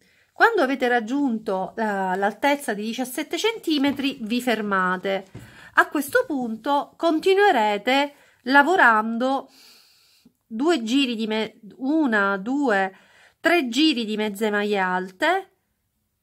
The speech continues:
e altri tre giri di, eh, maglie basse, d'accordo?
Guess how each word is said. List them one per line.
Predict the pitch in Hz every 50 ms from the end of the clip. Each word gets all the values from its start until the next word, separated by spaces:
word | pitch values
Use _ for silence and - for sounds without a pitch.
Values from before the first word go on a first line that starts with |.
| _ _ _ _ _ _ _ _
e | - 294 320 302 269 233 - - _ _
altri | 247 262 302 311 302 - 285 247 233
tre | - 370 453 427 330
giri | 240 220 240 240 240 240 233 240 240 240 240 240 _ _ _
di, | _ _ - - 220 202 254 254 254 254 240 -
eh, | - 214 202 196 196 196 190 190 190 185 190
maglie | 196 214 220 226 214 208 190 180
basse, | 180 175 170 170 175 - - - - 247 226 233 226 - _ _ _ _ _ _ _ _ _ _ _ _ _
d'accordo? | - 202 - - - 285 349 370 262 220 214 196 196 196 - _